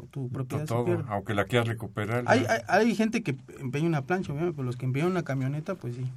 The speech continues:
Speaker 2: Sí,
Speaker 1: Sí
Speaker 2: sí
Speaker 1: le
Speaker 2: está.
Speaker 1: sufren
Speaker 2: ¿Y
Speaker 1: mucho.
Speaker 2: si una casa?
Speaker 1: <laughs> Y una casa, pues,
Speaker 2: Pero
Speaker 1: ya
Speaker 2: bueno,
Speaker 1: ni
Speaker 2: la
Speaker 1: hablamos.
Speaker 2: casa ahí está, ¿no? La tienes
Speaker 1: <laughs> Sí.
Speaker 2: empeñada, pero no, no desapareció.
Speaker 1: Sí,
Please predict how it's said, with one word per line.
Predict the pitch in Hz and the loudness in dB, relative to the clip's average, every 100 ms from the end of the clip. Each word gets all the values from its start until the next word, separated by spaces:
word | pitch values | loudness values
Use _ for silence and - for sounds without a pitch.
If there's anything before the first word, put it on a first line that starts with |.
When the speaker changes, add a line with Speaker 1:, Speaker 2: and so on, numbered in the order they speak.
| - | -12
Speaker 2:
Sí, | - 107 98 | -8 -6 -4
Speaker 1:
Sí | - | -4
Speaker 2:
sí | - | -4
Speaker 1:
le | - | -6
Speaker 2:
está. | - | -4
Speaker 1:
sufren | 92 131 | -4 -2
Speaker 2:
¿Y | 139 | 0
Speaker 1:
mucho. | |
Speaker 2:
si | - | 0
una | 113 117 113 | 4 4 6
casa? | 110 - 151 156 | 4 4 2 2
Speaker 1:
<laughs> | - | 2
Y | 170 | 8
una | 185 240 | 12 12
casa, | 196 202 214 | 12 6 6
pues, | 156 | 6
Speaker 2:
Pero | 123 | 6
Speaker 1:
ya | |
Speaker 2:
bueno, | 139 | 8
Speaker 1:
ni | 123 | 8
Speaker 2:
la | |
Speaker 1:
hablamos. | 143 131 135 | 10 10 10
Speaker 2:
casa | 131 | 8
ahí | 123 | 6
está, | 117 131 143 | 4 10 10
¿no? | 123 147 127 113 | 10 4 4 4
La | 104 | 2
tienes | 104 123 123 117 | 4 4 6 4
Speaker 1:
<laughs> | |
Sí. | |
Speaker 2:
empeñada, | 113 175 107 113 131 131 | 8 8 8 8 6 6
pero | 117 104 95 | 4 0 2
no, | 107 110 107 | 0 -2 -2
no | 117 117 | -2 0
desapareció. | 107 101 - 92 92 - 110 - | -2 -4 -2 -4 -4 -6 -8 -8
Speaker 1:
Sí, | - 160 | -4 0